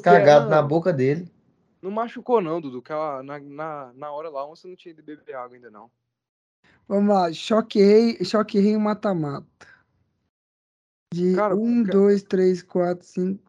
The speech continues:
Speaker 3: seis, sete, oito. De oito, sem contar o desse último ano. Sete, o São Paulo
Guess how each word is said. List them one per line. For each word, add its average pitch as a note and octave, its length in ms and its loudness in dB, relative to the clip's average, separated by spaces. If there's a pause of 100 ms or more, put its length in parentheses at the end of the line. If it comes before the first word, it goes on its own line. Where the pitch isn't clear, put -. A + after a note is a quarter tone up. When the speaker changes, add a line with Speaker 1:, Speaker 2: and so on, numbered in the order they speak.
(100)
Speaker 3:
seis, E3+ 380 -8
sete, F3 360 -8 (180)
oito. A#3 640 6 (1000)
De A3 240 -10
oito, G3+ 460 2
sem G3 200 -4
contar G3 460 -2
o F3 220 -2
desse F3 360 -6
último E3+ 440 -6
ano. F3+ 360 -8 (1000)
Sete, A#3 680 0
o A3 80 -2
São G3+ 220 -4
Paulo G3 500 -2